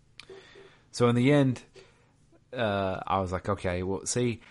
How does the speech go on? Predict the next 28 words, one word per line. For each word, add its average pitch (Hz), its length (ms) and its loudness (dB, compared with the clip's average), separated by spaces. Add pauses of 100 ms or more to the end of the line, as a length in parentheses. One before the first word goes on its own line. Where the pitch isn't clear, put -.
(180)
I 113 140 6
got 120 280 2
my 113 180 2
way, 98 380 2
and 117 100 -2
the 135 60 -4
kid 156 280 -2
still - 240 -2
got 95 380 0
something 78 360 -8
out 67 200 -6
of 57 160 -10
it, 73 120 -12
so 104 140 -2
whatever." 85 520 -6 (800)
<laughs> - 100 4 (760)
Um, 82 580 -2 (1500)
but, 98 300 -2
uh, 92 120 2
yeah. 90 260 -2 (560)
So, 101 320 2
um, 95 420 2 (1200)
uh, 50 420 -8
he's 135 280 4
in 131 220 4
this, - 500 0
uh, 85 320 -4
house 107 600 -2